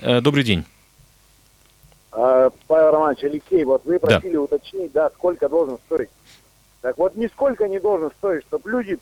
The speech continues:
Speaker 2: пересаживались на общественный транспорт. Вот
Speaker 1: Мгм.
Speaker 2: его надо делать бесплатным, скоростным и мобильным,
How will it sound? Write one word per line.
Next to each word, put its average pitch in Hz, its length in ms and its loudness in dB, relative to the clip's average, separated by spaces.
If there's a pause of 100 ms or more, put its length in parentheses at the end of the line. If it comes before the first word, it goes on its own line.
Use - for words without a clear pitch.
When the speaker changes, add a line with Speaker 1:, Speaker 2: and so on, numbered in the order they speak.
Speaker 2:
пересаживались 185 720 -6
на 185 100 -6
общественный 185 480 -8
транспорт. 220 520 -6
Вот 135 140 -8 (1120)
Speaker 1:
Мгм. - 140 -2
Speaker 2:
его 226 180 2
надо 226 240 0
делать 196 340 -2
бесплатным, 190 640 -6 (120)
скоростным 180 500 -4
и - 20 -4
мобильным, 156 560 -6